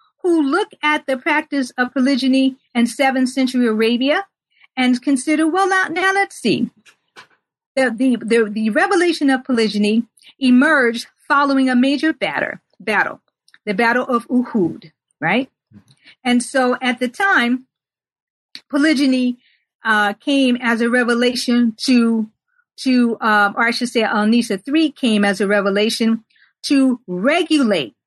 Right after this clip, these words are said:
not institute, but to regulate a practice already in practice in Arabia and other parts of the world. So those who were, were instructed after this ma-, major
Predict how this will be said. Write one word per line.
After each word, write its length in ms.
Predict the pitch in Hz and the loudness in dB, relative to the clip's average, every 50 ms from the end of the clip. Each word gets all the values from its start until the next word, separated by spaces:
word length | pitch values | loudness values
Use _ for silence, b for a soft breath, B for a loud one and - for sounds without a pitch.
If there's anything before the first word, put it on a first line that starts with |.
| _ _ _ _ - | _ _ _ _ -14
not 420 | 190 180 220 262 302 349 381 339 - _ _ _ _ _ _ - | -8 -4 -2 0 0 0 0 -2 -6 _ _ _ _ _ _ -2
institute, 760 | 302 359 370 - - - 247 220 - - 185 156 - - _ _ _ _ | -2 -2 -2 -2 -4 -4 -4 -2 -2 0 0 0 -2 -4 _ _ _ _
but 200 | - 226 233 208 | -4 -4 -4 -2
to 280 | - - 233 214 196 180 - | 0 0 2 2 0 -2 -6
regulate 680 | 190 190 180 277 339 330 294 285 254 220 190 170 170 - _ b b b b | -8 -4 -2 -2 -2 -2 -2 -2 0 0 0 -2 -4 -6 _ b b b b
a 100 | b 202 | b -6
practice 480 | 202 - 233 202 202 - - 190 190 - - - | -4 -2 -2 -2 -4 -4 -4 -6 -6 -6 -8 -4
already 800 | 220 202 190 185 180 175 175 240 294 339 349 311 226 196 202 - _ _ _ _ _ - | -2 0 0 0 0 -2 -2 0 0 0 0 0 -2 -4 -6 -12 _ _ _ _ _ -6
in 120 | 220 208 | -4 -4
practice 600 | 208 - 226 196 190 190 - 202 196 202 196 - 175 - | -2 -2 -2 -4 -4 -4 -4 -2 -2 -2 -4 -6 -10 -8
in 380 | - 214 202 202 196 196 196 196 | -4 -2 0 0 2 2 2 0
Arabia 800 | - - 208 190 185 185 214 226 233 220 226 226 214 208 214 - | 0 -2 -2 -2 0 0 2 2 2 2 2 2 2 0 -2 -2
and 120 | 208 196 | -2 -2
other 180 | 196 196 185 196 | -2 0 -2 -2
parts 300 | - - 170 170 165 - | -2 -2 -2 -2 -4 -6
of 60 | - | -4
the 80 | 208 220 | -4 -2
world. 380 | 240 302 339 285 175 - - _ _ _ _ _ _ _ _ _ _ _ _ _ _ _ _ _ _ - | 0 0 0 0 0 -2 -6 _ _ _ _ _ _ _ _ _ _ _ _ _ _ _ _ _ _ -12
So 520 | - - - 262 262 247 247 233 240 247 _ _ _ - | -6 -2 0 0 0 0 0 -2 -4 -8 _ _ _ -12
those 580 | 190 180 202 277 294 311 320 320 320 302 - | -8 -4 -2 0 2 2 0 0 -2 -4 -2
who 340 | - 320 285 277 269 262 262 | -2 0 0 2 2 0 -2
were, 420 | 240 196 202 233 240 233 220 214 202 | -2 -4 -2 0 0 2 0 0 -2
were 200 | 208 214 226 220 | -2 -2 -2 0
instructed 800 | 233 226 233 - - - 277 277 262 - - 285 285 339 349 - 240 - _ - | 0 0 -2 -2 -2 -2 -2 -2 -2 -4 -4 -2 -2 -2 -2 -4 -8 -10 _ -4
after 280 | 214 214 214 - 226 | -4 -4 -2 -2 -2
this 200 | 214 214 214 220 | -2 -2 -2 0
ma-, 240 | 220 214 214 202 - | 0 0 0 0 0
major 440 | 226 214 220 226 196 214 196 185 175 | 0 0 0 0 0 0 -2 -4 -4